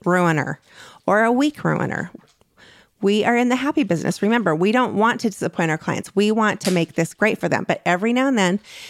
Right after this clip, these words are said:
you're going to have something come through, some piece of communication where the client is not happy. So I'm, this is where confront is very important. Don't let it fester. Don't let a negative message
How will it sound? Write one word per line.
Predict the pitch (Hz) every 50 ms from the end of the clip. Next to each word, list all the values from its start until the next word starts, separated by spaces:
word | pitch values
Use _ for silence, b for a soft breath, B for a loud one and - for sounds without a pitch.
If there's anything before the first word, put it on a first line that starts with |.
| B B B
you're | - 190 190 208
going | 202 214 208 202 202 208
to | - - 226
have | 214 - 175 165 151 156 165 208 - - _ - _ _ _ _ _ _ _ _ _ _ _ _ _ - -
something | - 233 214 202 - 208
come | 208 - 208 180
through, | 180 - 175 165 160 160 160 165 165 _ _ -
some | - 226 214
piece | - 233 226 -
of | 208 -
communication | - 220 196 185 180 - 185 170 - - 170 170
where | 165 170 160 165 - B B B B B
the | -
client | 151 - 196 185 170 160 165
is | 160 - 175
not | 151 -
happy. | 170 156 139 - - - 185 165 B B B B B B
So | - - 233 202 - - - - - -
I'm, | 180 180 185 190 208 208 202 214 - _ _ _ _ -
this | 175 196 208 220
is | 226 208 - -
where | 220 196 190 185 185 190 185 _ -
confront | - 139 185 180 - - 185 165 156 160 - - - - 147 B B B B B B B B -
is | 190 180 175
very | 165 185 175 175 175 160
important. | 165 160 - - - 165 - 131 - - - - - 180 _ -
Don't | 214 196 202 220 233 - -
let | 220 208 202 190 190
it | 185 - 180
fester. | - - 185 170 175 - - - 160 - - 165 -
Don't | - 196 190 190 - -
let | - 208 196 - - -
a | - 190
negative | 185 190 175 170 170 190 185 185 170
message | 185 180 180 175 - 202 180 170 -